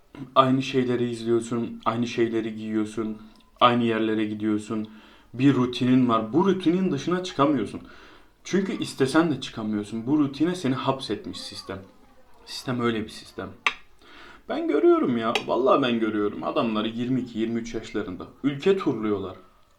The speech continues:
Ülke turluyorlar ya. Sen en son ne zaman şehir dışına çıktın?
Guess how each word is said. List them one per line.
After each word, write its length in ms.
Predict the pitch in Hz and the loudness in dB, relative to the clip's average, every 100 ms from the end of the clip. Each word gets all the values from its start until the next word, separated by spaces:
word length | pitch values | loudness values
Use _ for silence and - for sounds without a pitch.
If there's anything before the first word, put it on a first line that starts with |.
| - - - - - _ - _ - _ - _ _ - - - - - - - - - - | -20 -20 -20 -20 -20 _ -20 _ -20 _ -20 _ _ -20 -20 -20 -18 -12 -12 -14 -20 -20 -8
Ülke 340 | 127 135 214 214 | -4 0 0 0
turluyorlar 580 | 220 190 123 107 104 104 | 0 2 2 2 0 -2
ya. 160 | 139 208 - - - - - - - - - - - _ _ - _ _ - _ - | -6 -8 -12 -20 -20 -20 -20 -20 -20 -20 -20 -20 -20 _ _ -20 _ _ -20 _ -20
Sen 220 | - 123 | -12 -2
en 100 | 139 | 0
son 220 | 143 147 123 | 2 0 -2
ne 100 | 110 | -2
zaman 240 | 120 139 | -2 -2
şehir 320 | - 107 98 | -2 -2 -2
dışına 300 | 98 - 90 | -6 -8 -14
çıktın? 280 | - - - | -16 -20 -20